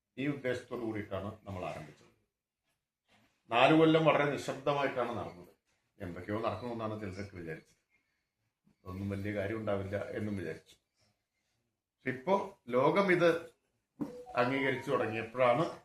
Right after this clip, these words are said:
സുസ്ഥിര തൃത്താല എന്ന് കുറെ പേരൊക്കെ കേൾക്കാൻ തുടങ്ങിയത്. എന്നോട് തന്നെ പലരും ചോദിച്ചിട്ടുണ്ട്, "അല്ല മിനിസ്റ്ററെ, ഈ മീറ്റിങ്ങും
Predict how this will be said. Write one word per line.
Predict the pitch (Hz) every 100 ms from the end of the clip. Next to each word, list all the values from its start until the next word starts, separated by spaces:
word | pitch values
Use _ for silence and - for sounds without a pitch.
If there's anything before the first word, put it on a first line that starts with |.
| 120
സുസ്ഥിര | 117 127 120
തൃത്താല | 117 - 110 107
എന്ന് | 113
കുറെ | 104 107 107
പേരൊക്കെ | 98 98 101
കേൾക്കാൻ | 110 95 104 92
തുടങ്ങിയത്. | 85 - - - _ _ _ _ _ _ _ _ _ _ _ _ _ _ _ _
എന്നോട് | 101 117 135
തന്നെ | 143 151
പലരും | 131 127 127
ചോദിച്ചിട്ടുണ്ട്, | 110 107 107 104
"അല്ല | 101 110 101 - _ _
മിനിസ്റ്ററെ, | 104 95 - 101 95 -
ഈ | 104
മീറ്റിങ്ങും | 95 92 107 110 110 107